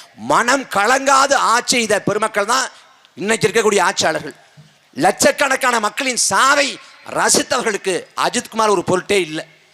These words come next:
இன்னும் பத்து மாத காலத்துல வந்து தேர்தல் வரப்போகுது, தேர்தல் ஏதாவது தாக்கத்தை ஏற்படுத்திடுமோங்கிற அச்சமும் பயமும் தான் அவங்கள வந்து இந்த அளவுக்கு இறங்க வச்சிருக்கு. நாம இந்த அநியாயத்துக்கு எதிராக, அக்கிரமத்துக்கு எதிராக நாம் நிமிர்ந்து நிக்கணும்.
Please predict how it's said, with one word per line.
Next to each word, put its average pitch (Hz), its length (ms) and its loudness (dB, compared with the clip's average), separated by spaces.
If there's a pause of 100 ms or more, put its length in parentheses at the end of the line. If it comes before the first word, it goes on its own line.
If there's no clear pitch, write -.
(480)
இன்னும் 202 300 0
பத்து 190 300 -2
மாத 202 220 2
காலத்துல 220 420 0
வந்து 202 200 -2
தேர்தல் 214 300 0
வரப்போகுது, 175 600 -2 (440)
தேர்தல் 226 340 2
ஏதாவது 208 260 2
தாக்கத்தை 202 500 0
ஏற்படுத்திடுமோங்கிற 196 800 0
அச்சமும் 240 520 -2
பயமும் 185 360 -2
தான் 196 220 0 (720)
அவங்கள 208 240 2
வந்து 202 280 0
இந்த 202 180 -2
அளவுக்கு 208 240 0
இறங்க 185 300 -2
வச்சிருக்கு. 156 320 -8 (720)
நாம 233 440 2
இந்த 202 140 -2
அநியாயத்துக்கு 233 600 0
எதிராக, 185 240 0
அக்கிரமத்துக்கு 196 500 -2
எதிராக 180 380 -4 (260)
நாம் 151 340 -4
நிமிர்ந்து 233 340 0
நிக்கணும். 180 340 -10